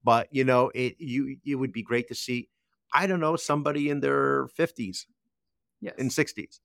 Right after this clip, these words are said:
Speaker 2: With,
Speaker 1: engaging
Speaker 2: with
Speaker 1: in
Speaker 2: all
Speaker 1: this
Speaker 2: due
Speaker 1: debate.
Speaker 2: respect, of course, to the exception to the rule, which is Chuck Grassley, who runs four miles every, every
Speaker 1: He's,
Speaker 2: morning at
Speaker 1: he's,
Speaker 2: four A M.
Speaker 1: like, ninety.
Speaker 2: And,
Speaker 1: He's sharp. He's
Speaker 2: and
Speaker 1: sharp.
Speaker 2: when he is, and when he,
Speaker 1: Mm-hmm.
Speaker 2: look,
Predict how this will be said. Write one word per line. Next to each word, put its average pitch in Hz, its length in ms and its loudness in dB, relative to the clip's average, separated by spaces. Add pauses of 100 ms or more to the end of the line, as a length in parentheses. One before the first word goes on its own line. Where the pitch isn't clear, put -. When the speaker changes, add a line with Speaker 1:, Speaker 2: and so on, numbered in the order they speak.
(640)
Speaker 2:
With, - 100 2
Speaker 1:
engaging 123 300 4
Speaker 2:
with 208 80 2
Speaker 1:
in 196 40 2
Speaker 2:
all 196 120 6
Speaker 1:
this 220 100 4
Speaker 2:
due 247 60 2
Speaker 1:
debate. 233 100 4
Speaker 2:
respect, 214 480 0
of 190 160 -6
course, 190 320 -2
to 202 100 -6
the 180 80 0
exception 247 500 2
to 196 80 0
the 190 80 2
rule, 180 220 2
which 170 140 -4
is 165 220 -6
Chuck - 340 -4
Grassley, 185 520 2
who 165 200 0
runs 180 480 0 (120)
four 185 180 0
miles 160 280 -2
every, 156 200 -6 (160)
every 185 180 2
Speaker 1:
He's, 175 80 4
Speaker 2:
morning 170 240 2
at 170 80 -12
Speaker 1:
he's, 175 140 2
Speaker 2:
four 190 100 6
A 190 140 6
M. 220 140 6
Speaker 1:
like, 220 100 0
ninety. 135 460 2
Speaker 2:
And, 190 300 4
Speaker 1:
He's 185 80 2
sharp. 214 340 4
He's 151 140 -2
Speaker 2:
and 214 100 6
Speaker 1:
sharp. 233 80 6
Speaker 2:
when 226 140 2 (400)
he - 180 -2
is, 294 300 2 (160)
and 247 160 4
when 262 80 8
he, 254 120 4
Speaker 1:
Mm-hmm. 269 160 -10
Speaker 2:
look, 226 200 2